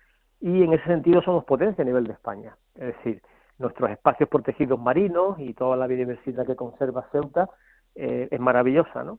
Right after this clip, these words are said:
Es maravillosa y tiene, bueno, y, y, y es todo un patrimonio de, de la biodiversidad marina de nuestro país, ¿no? Que mira qué rica, ¿no? Pues nuestro país, ¿no? Toda la fachada mediterránea, la fachada atlántica, ¿no? Tiene, tiene muchísimo que ofertar. De hecho,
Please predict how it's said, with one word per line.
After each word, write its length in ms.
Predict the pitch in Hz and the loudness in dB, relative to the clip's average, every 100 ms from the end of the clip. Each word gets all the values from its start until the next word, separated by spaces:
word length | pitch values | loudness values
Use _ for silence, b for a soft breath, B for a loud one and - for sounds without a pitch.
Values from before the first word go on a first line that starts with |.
| _ | _
Es 80 | 123 | -14
maravillosa 580 | 120 127 127 127 - 175 | -8 -6 -6 -8 -8 -8
y 140 | 143 | -8
tiene, 400 | 113 120 127 127 | -6 -4 -4 -6
bueno, 240 | 120 175 139 | -6 -8 -8
y, 280 | 117 107 - | -10 -12 -14
y, 220 | 113 110 - | -16 -14 -14
y 160 | 120 | -14
es 60 | - | -4
todo 160 | 127 | 0
un 80 | 123 | 2
patrimonio 960 | 131 117 123 135 139 131 135 135 127 113 | 2 2 2 2 2 0 0 0 -2 -4
de, 520 | 113 113 113 - - | -6 -6 -8 -12 -14
de 80 | 120 | -10
la 80 | 117 | -8
biodiversidad 520 | 117 120 113 120 123 120 | -8 -10 -10 -4 -4 -2
marina 280 | 123 127 | -4 -4
de 60 | 123 | -4
nuestro 260 | 120 - 117 | -6 -8 -6
país, 280 | 120 123 - | -6 -6 -10
¿no? 100 | 165 _ b b | -16 _ b b
Que 80 | 104 | 0
mira 140 | 117 | 2
qué 100 | 127 | 4
rica, 360 | 120 151 - 110 | 4 2 0 -4
¿no? 140 | 170 _ | -4 _
Pues 160 | - 107 | -18 -16
nuestro 220 | 110 120 | -12 -10
país, 340 | 104 110 139 135 | -4 -2 -2 -2
¿no? 180 | 143 - b b b _ - | -8 -10 b b b _ -6
Toda 180 | 110 117 | 0 0
la 60 | |
fachada 320 | - - 123 113 | 0 0 0 0
mediterránea, 540 | 113 - 110 135 123 | -2 -2 0 0 0
la 80 | 110 | -4
fachada 320 | 110 - 107 | -8 -6 -4
atlántica, 520 | 107 139 135 127 107 | -2 -4 -4 -6 -4
¿no? 140 | 139 - b b b - | -6 -8 b b b -10
Tiene, 380 | 117 110 113 - - | -8 -6 -6 -8 -4
tiene 160 | 123 | -4
muchísimo 600 | 123 - 127 - 120 117 | -4 -4 -6 -4 -2 -2
que 100 | 117 | -2
ofertar. 420 | - 120 - 147 | -2 -2 2 2
De 180 | 120 127 | 6 4
hecho, 360 | 143 - 190 | 4 2 -2